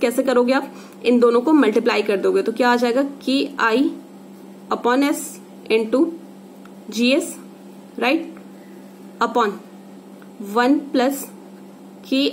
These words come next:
I S into जी S into आपका जो भी forward part जो gain होगा, उसे भी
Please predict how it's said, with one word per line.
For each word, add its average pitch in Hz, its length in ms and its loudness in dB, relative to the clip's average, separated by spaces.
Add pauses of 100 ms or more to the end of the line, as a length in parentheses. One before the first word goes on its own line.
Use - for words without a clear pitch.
I 233 320 0
S 254 340 -2 (1040)
into 226 400 2
जी 247 280 0
S 330 220 0 (540)
into 220 340 2 (1500)
आपका 220 360 0
जो 233 180 2
भी 262 240 4 (680)
forward 220 540 2
part 240 220 0 (180)
जो 247 100 4
gain 220 280 4
होगा, 233 300 4 (380)
उसे 220 240 4
भी 247 120 4